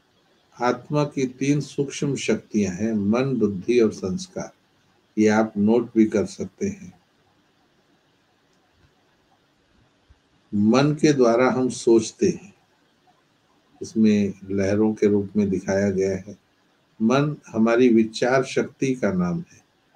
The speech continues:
और ये चौबीस घंटे activate रहती है। सोते हुए या जागते हुए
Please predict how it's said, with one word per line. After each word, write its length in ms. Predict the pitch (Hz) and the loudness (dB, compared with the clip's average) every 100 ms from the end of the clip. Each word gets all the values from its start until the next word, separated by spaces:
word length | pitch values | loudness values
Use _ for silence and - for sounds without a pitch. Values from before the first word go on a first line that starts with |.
| _ _ - | _ _ -6
और 120 | 110 | 0
ये 140 | 117 127 | 4 2
चौबीस 500 | 127 135 131 147 123 | 2 2 2 0 -2
घंटे 480 | 104 117 113 123 110 | -4 -4 0 2 2
activate 560 | 101 120 117 117 107 98 | 0 0 2 2 2 -4
रहती 340 | 87 - 92 | -4 -6 -10
है। 200 | 90 - _ _ _ _ _ | -10 -18 _ _ _ _ _
सोते 480 | - - 123 120 139 | -6 2 2 4 4
हुए 400 | 117 117 123 127 | 4 6 8 8
या 140 | 117 110 | 8 4
जागते 540 | 104 110 107 - 117 | 2 0 -2 0 2
हुए 300 | 101 101 107 | 2 0 0